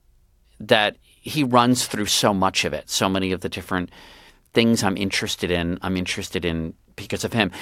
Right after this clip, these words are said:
I had older parents growing up, and I was always grateful for that. He, that was,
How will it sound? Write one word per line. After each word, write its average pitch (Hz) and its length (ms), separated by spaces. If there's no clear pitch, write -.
I 170 80
had 214 200
older 139 280
parents 104 480
growing 85 300
up, 82 200
and 90 100
I 90 60
was 90 160
always 92 380
grateful 80 360
for 76 140
that. 73 320
He, 135 420
that 120 200
was, 131 260